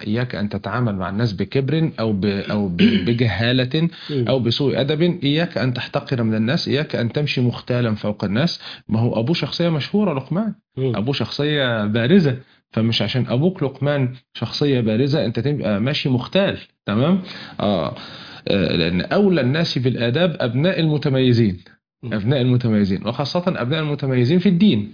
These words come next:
Speaker 2: نعم.
Speaker 1: "ولا تصعر خدك للناس ولا تمشي في الأرض مرحا". هو اتكلم عن المشي بطريقتين.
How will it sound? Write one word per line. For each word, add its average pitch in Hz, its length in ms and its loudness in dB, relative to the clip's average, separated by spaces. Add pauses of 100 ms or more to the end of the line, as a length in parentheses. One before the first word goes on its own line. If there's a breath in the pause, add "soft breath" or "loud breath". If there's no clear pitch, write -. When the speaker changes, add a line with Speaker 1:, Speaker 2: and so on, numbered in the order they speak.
Speaker 2:
نعم. 117 280 -4 (500)
Speaker 1:
"ولا 196 160 6
تصعر 185 380 2
خدك 170 400 0
للناس 156 400 2
ولا 139 240 2
تمشي 156 380 2
في 127 100 -2
الأرض 123 340 0
مرحا". 104 600 0
هو 135 120 0
اتكلم 175 400 2
عن 135 120 0
المشي 127 540 0
بطريقتين. 113 600 -2